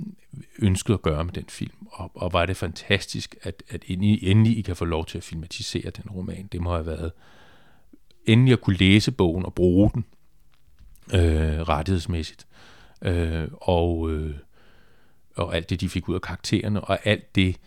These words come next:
vi i Danmark fik særligt ud af filmen. Altså filmens succes i Danmark, øh, øh, er den, det er på det tidspunkt den største, ikke? Øh, og, og i Danmark, lige siden Craig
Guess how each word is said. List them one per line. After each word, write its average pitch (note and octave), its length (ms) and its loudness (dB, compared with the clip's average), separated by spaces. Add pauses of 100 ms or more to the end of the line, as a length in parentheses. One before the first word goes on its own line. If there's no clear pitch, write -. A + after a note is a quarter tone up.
(260)
vi F#2+ 220 -4
i - 20 -4
Danmark G#2+ 480 4
fik - 200 -8
særligt F2 440 -8
ud F2+ 160 -8
af F#2 140 -6 (200)
filmen. F2+ 420 -4
Altså F#2+ 160 -8
filmens F#2+ 440 -2
succes - 480 -2 (360)
i - 100 -8
Danmark, E2 500 -6 (180)
øh, - 640 -8 (280)
øh, E3+ 240 -12 (320)
er B2 160 -4
den, F2+ 200 -8 (160)
det - 120 -10 (360)
er - 120 -10
på - 80 -6
det F#2+ 140 -4
tidspunkt - 380 -4
den F2+ 100 -10
største, E2+ 440 -4
ikke? A#2+ 120 -2 (160)
Øh, A2+ 300 -2 (120)
og, F2 420 0 (320)
og E2+ 240 -4
i E2+ 40 -4
Danmark, F2+ 540 -2
lige G2 220 -2
siden F#2 260 0
Craig E2+ 220 -2